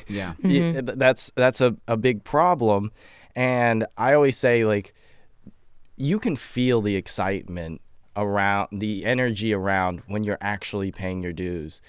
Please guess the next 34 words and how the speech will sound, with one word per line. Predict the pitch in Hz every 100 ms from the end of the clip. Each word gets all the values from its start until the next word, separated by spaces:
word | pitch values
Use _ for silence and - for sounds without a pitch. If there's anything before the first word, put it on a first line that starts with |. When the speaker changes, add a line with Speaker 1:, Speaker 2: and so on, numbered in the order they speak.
| - -
Speaker 1:
I've | 101 110
worked | 120 127 -
a-, | 110 92 104 107
at |
enough | 107 104 107
places | - 113 110 - 104 90
where | 98 104
I | 98
did | 92 120 143
put | - 110
in | 101
my | 95
dues | 92 101 98
and |
I | 98
felt | - 123 135
that | 127 107
energy, | 117 123 101 98
and | 104 113
then | 120
I'd | 110
go | 98 101
to | 90
other | 123 160
places | - 101 95 - 104 98
and | 110 110
they | 107
would | 101
still | - 120
talk | - 90 87
about | 90 90
paying | 107 98
your | 95
dues, | 113 127